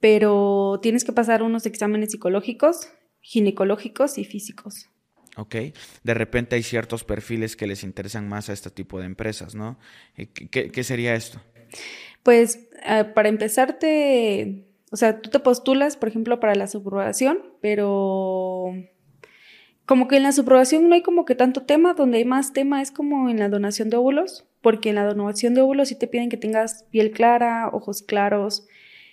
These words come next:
Speaker 1: y en la sub-, en la maternidad subrogada, pues sí entra como cualquier perfil, pero sí tienes que estar delgada, o sea, sí tienes que tener, o sea, sí tienes que hacer un poco de actividad física porque el, lo, el embarazo lo requiere, y tienes que tener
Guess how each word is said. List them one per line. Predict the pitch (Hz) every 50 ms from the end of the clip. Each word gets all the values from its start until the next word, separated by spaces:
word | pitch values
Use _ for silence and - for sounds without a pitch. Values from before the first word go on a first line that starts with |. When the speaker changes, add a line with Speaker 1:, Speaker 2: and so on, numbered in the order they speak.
| _ _ -
Speaker 1:
y | - 233 233 226
en | 214 220 220
la | 214 220
sub-, | 214 247 233 233 - -
en | 220 214
la | 214 208 202 208 214 208
maternidad | 214 214 214 226 220 220 226 220 214 214 220
subrogada, | - 262 240 247 254 233 233 233 240 254 247 247
pues | 226 226 226
sí | - 254 254
entra | 254 254 262 262
como | 254 277 240 214 208
cualquier | - 202 202 202 226 220 220
perfil, | - 240 233 240 269 294 294 -
pero | - - 233
sí | 226 220
tienes | 214 233 233 233 233 -
que | -
estar | 220 214 214 208 208 208
delgada, | 214 202 190 190 208 226 240 277 330 415 - - _ _ _ _ _ _ _ _ _ -
o | 214 202
sea, | - 208 196 196
sí | 196 - 208
tienes | - 226 220 226 -
que | 233 220
tener, | - 202 202 202 202 202 202 196 190 208 - - - _ _ _
o | - -
sea, | 208 208
sí | 202 -
tienes | - 240 233 240
que | 233 226
hacer | 220 226
un | 220 214
poco | 220 214 214 220
de | 220 202
actividad | 190 202 - 214 208 190 190 196
física | - 247 233 262 - - 285 277
porque | - 214 208 - 185 185 185 185
el, | 180 101 95 - - _
lo, | 220 208 202
el | 196 202
embarazo | 202 196 190 196 - 226
lo | 220 208 202
requiere, | 196 190 - 220 226 262 349 - - _ _
y | 226 233 226
tienes | - 240 240 240 -
que | - 240
tener | 247 233 226 226 214 214 214 220 220 214